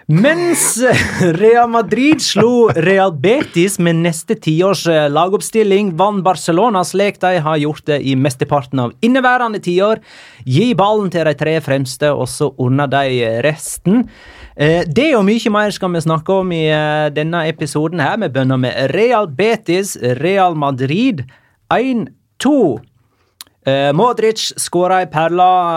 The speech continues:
for, eh, Real Madrid. Canales utligna før Ceballos avgjorde det hele på et frispark i, eh, sluttminuttene. Var dette en, eh, taktisk, eh, triumf av Solari med sin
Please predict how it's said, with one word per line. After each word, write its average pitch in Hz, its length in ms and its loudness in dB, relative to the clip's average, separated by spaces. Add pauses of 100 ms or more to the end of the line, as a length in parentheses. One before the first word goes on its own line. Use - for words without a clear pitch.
(100)
for, 151 580 0
eh, 147 380 0
Real 143 200 0
Madrid. 143 600 -2
Canales 127 720 -2 (180)
utligna 220 840 0
før 170 600 0
Ceballos 147 960 -2
avgjorde 131 480 0
det 120 100 -2
hele 120 320 0
på 127 260 -4
et 127 220 -6
frispark 131 680 -4 (580)
i, 147 240 2
eh, 151 140 2
sluttminuttene. 185 1120 0
Var 202 160 0
dette 311 460 -2 (240)
en, 196 320 -2
eh, 180 140 -2
taktisk, - 960 -4
eh, 120 120 0
triumf 143 720 -2
av 143 240 0
Solari 143 640 0
med 127 220 -2
sin 131 320 -2